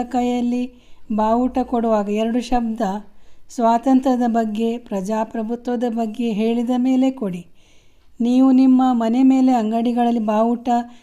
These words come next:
ಏರಿಸುವಾಗ ಒಂದೆರಡು ವಿಷಯ ತಿಳ್ಕೊಂಡು ಮಾಡಿ. ಸಮಾಜಕ್ಕೇನಾದ್ರೂ ಕೊಡುಗೆ ಕೊಡಲು ಸಾಧ್ಯವಿಲ್ಲದಿದ್ರೂ ಇತರರಿಗೆ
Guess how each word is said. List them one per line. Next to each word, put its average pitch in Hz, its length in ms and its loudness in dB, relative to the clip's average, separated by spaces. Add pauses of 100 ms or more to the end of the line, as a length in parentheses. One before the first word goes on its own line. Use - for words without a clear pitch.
(160)
ಏರಿಸುವಾಗ 226 680 0 (640)
ಒಂದೆರಡು 247 540 4
ವಿಷಯ 254 320 2
ತಿಳ್ಕೊಂಡು 269 680 2
ಮಾಡಿ. 202 400 0 (680)
ಸಮಾಜಕ್ಕೇನಾದ್ರೂ 262 1300 2 (500)
ಕೊಡುಗೆ 262 460 4
ಕೊಡಲು 262 420 4
ಸಾಧ್ಯವಿಲ್ಲದಿದ್ರೂ 247 1300 4 (400)
ಇತರರಿಗೆ 277 840 6